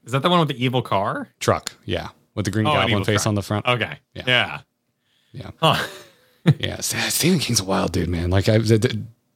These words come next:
Speaker 2: it's, it, I'm, I'm conflicted with Stephen King. There's, there's a, there's, that's a public figure that I have a lot of respect for, but I can't actually <laughs> digest his, his, like, first party content.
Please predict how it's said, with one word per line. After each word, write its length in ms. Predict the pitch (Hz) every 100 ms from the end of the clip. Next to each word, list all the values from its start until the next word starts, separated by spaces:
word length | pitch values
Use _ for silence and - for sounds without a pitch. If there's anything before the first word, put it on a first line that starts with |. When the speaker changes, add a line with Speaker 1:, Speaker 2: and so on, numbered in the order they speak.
| _ _ _ _ _ _
Speaker 2:
it's, 360 | 127 120 - -
it, 300 | 123 110 120
I'm, 240 | 135 165 127
I'm 160 | 156
conflicted 420 | 170 156 143 123 104
with 80 |
Stephen 300 | 98 113 98
King. 160 | 92 95
There's, 160 | 113 120
there's 240 | 131 123
a, 100 | 120
there's, 200 | 113 131
that's 200 | 131 131
a 40 |
public 280 | 123 160 175
figure 240 | - 156 120
that 160 | 107
I 80 | 104
have 160 | 98 107
a 60 |
lot 220 | 95 110
of 60 | 139
respect 300 | 135 - 113
for, 220 | 113 95
but 260 | 85 95 -
I 120 | 98
can't 380 | - - 127 -
actually 440 | 113 - 123 110
<laughs> 0 |
digest 600 | 107 107 107 117 - -
his, 340 | - 135 113 -
his, 420 | 139 110 - - _ - - - - -
like, 180 | 117
first 380 | - 143 135 -
party 400 | - 117 117 101 -
content. 440 | - 107 104 90